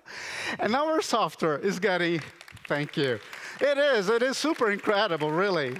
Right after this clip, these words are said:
Like, uh, but it's not all, it's not all. Our software is getting so smart that it can now perform A I material identification.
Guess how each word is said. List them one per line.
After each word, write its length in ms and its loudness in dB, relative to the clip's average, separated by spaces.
Like, 280 -2
uh, 240 0
but 120 2
it's 220 -4
not 180 2
all, 380 2
it's 180 -6
not 180 0
all. 360 -2
Our 180 2
software 400 0
is 80 -2
getting 260 0
so 320 -2
smart 460 -2
that 220 -2
it 100 -8
can 120 -2
now 140 2
perform 720 -2
A 300 -2
I 300 0
material 600 -4
identification. 1000 -6